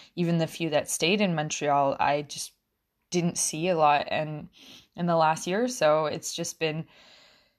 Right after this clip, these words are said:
building that kind of co-,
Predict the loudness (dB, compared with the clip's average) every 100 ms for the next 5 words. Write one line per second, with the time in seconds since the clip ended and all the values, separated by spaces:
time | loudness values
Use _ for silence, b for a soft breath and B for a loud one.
0 | _ _ _ _ _ _ _ _ _ _
1 | -4 0 4 4 4 2 4 6 6 4
2 | -2 -12 -8 -6 -4 -6 -8 -16 -18 -20
3 | _ -2 4 6 6 2 0 -4